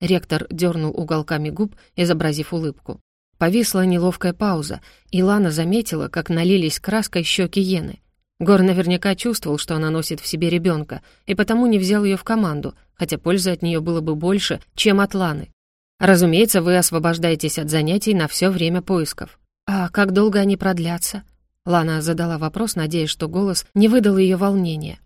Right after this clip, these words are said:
"Сложно сказать", Гор покачал головой. "Бывало по-разному, от нескольких дней и дольше". "У меня тоже вопрос, ректор". Ирлин недобро прищурился.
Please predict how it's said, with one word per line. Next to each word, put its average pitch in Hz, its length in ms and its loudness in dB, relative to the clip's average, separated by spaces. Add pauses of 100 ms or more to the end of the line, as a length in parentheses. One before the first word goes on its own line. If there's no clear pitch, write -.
(520)
"Сложно 196 480 2
сказать", 180 560 -4 (260)
Гор 185 240 2
покачал 160 460 -6
головой. 160 480 -8 (320)
"Бывало 226 340 4
по-разному, 190 640 -2
от 190 160 0
нескольких 180 580 2
дней 196 360 2 (160)
и 190 100 4
дольше". 165 400 -2 (640)
"У 170 80 0
меня 180 260 4
тоже 226 260 0
вопрос, 220 360 -2
ректор". 214 420 -2 (280)
Ирлин 220 500 4
недобро 180 460 2
прищурился. 160 760 -6